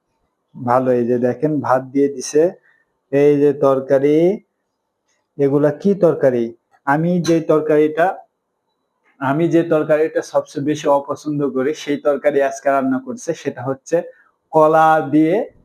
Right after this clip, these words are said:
ছোট মাছের চচ্চড়ি, যেটাকে গ্রামের ভাষায় বলে চচ্চড়ি, সেটা রান্না করছে। সেটাই এই যে দেখুন, এই, এই তরকারিটা আমি সবচেয়ে বেশি অপছন্দ করি। এই যে চচ্চড়ি,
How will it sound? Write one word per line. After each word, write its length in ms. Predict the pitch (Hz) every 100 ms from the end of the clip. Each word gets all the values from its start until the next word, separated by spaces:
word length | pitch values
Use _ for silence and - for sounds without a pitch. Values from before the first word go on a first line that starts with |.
| _ _ _ _ _ -
ছোট 220 | - 165 170
মাছের 460 | 160 147 156 151 151 _ _ -
চচ্চড়ি, 520 | 190 190 - 156 123 123
যেটাকে 380 | 139 143 143 143 131
গ্রামের 320 | 147 147 143
ভাষায় 340 | 139 131 139
বলে 200 | 131 127 131
চচ্চড়ি, 440 | - - - 131 131
সেটা 260 | - 139 139
রান্না 280 | 135 131 127
করছে। 300 | 131 131 165 202 _ _ _ _ _
সেটাই 400 | - 139 139 143 143 143
এই 120 | 143
যে 100 | 139
দেখুন, 300 | 131 127 131 131
এই, 120 | 135 _
এই 140 | 151 147
তরকারিটা 500 | 151 151 151 151 147
আমি 140 | 135
সবচেয়ে 400 | 139 143 135 135 139
বেশি 160 | 131
অপছন্দ 440 | 127 127 123 135 127 120
করি। 220 | 117 143 _ _ _ _
এই 200 | - 127
যে 160 | 113 117 - _
চচ্চড়ি, 460 | - 147 - 135